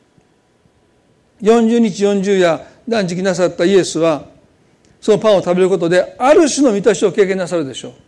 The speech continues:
う。ね。ですから、意志を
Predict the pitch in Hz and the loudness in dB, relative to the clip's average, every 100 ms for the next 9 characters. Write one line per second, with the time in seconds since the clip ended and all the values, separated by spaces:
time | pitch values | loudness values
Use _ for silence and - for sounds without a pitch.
0 | _ _ 233 294 _ _ _ _ _ _ | _ _ -20 -20 _ _ _ _ _ _
1 | _ _ _ _ _ _ _ _ _ _ | _ _ _ _ _ _ _ _ _ _
2 | _ _ _ _ _ _ _ _ _ _ | _ _ _ _ _ _ _ _ _ _
3 | _ _ _ - 262 247 220 208 - _ | _ _ _ -2 0 2 2 0 -8 _
4 | 339 285 - 277 254 214 180 - | -4 -2 0 4 6 6 4 -4